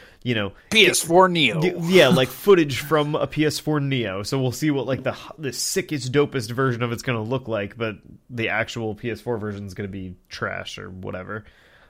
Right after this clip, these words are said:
Speaker 1: I would
Speaker 2: Yeah.
Speaker 1: almo-, I would almost go so far as to say that part of the reason why Horizon got pushed back is to, you know, create their P S four point five, like, version or, like, mode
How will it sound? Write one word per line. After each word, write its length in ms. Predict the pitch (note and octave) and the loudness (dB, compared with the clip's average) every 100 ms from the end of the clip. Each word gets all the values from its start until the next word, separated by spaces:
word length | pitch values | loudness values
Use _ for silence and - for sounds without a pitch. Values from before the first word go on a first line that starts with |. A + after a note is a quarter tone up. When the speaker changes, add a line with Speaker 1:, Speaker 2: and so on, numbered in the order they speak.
| _ - | _ 2
Speaker 1:
I 80 | F3+ | 2
would 260 | A#3+ B3 | 4 4
Speaker 2:
Yeah. 180 | G#3+ G#3 | 6 6
Speaker 1:
almo-, 120 | B3 | 6
I 60 | - | 2
would 140 | C4+ | -2
almost 360 | - G3+ A3 E3 | 0 0 2 0
go 160 | D#3 D#3 | 0 0
so 180 | F3 D#3 | -2 -2
far 240 | D3 C#3 | -2 -2
as 100 | C#3 | -2
to 100 | C#3 | -4
say 280 | C3 B2 A#2+ | -4 0 0
that 240 | B2 A#2 - - - _ | 0 -2 -4 -16 -20 _
part 380 | - - D3 D3+ | -14 -2 2 2
of 140 | D#3 C3+ | 2 0
the 80 | A#2+ | 0
reason 400 | B2+ A#2+ C3 A#2 | 0 -2 -2 -2
why 140 | A2+ | -2
Horizon 460 | A2 A#2 A2 G#2+ A2+ | -2 -2 0 -2 -2
got 160 | A2 | -4
pushed 260 | - A2 - | -2 -6 -4
back 260 | A#2 A2 A2 | -4 -4 -4
is 200 | A#2+ G#2 | -6 -6
to, 340 | - A2 G#2 G2+ - _ _ - | -4 -2 -2 -6 -14 _ _ -12
you 180 | A2+ D#3 | -6 -4
know, 220 | F#2+ F#2+ _ _ _ _ _ - | -6 -10 _ _ _ _ _ -18
create 520 | - C3+ A#2+ A2+ G#2 | -6 -2 0 0 -2
their 160 | G#2+ G#2+ | -2 -4
P 220 | - A#2+ | -2 -2
S 160 | G#2+ - | -2 -4
four 240 | - A#2 | -4 -4
point 240 | - A2 G2+ | -4 -8 -4
five, 260 | G#2+ G#2 | -2 -2
like, 140 | G#2+ G2+ | -4 -8
version 580 | G2 G2+ G#2 F#2 F#2+ | -6 -4 -4 -6 -10
or, 120 | G2 G2+ | -10 -8
like, 180 | G2+ | -6
mode 560 | G#2+ G2+ G2 F#2+ F#2 G2 | -4 -2 -2 -2 -4 -10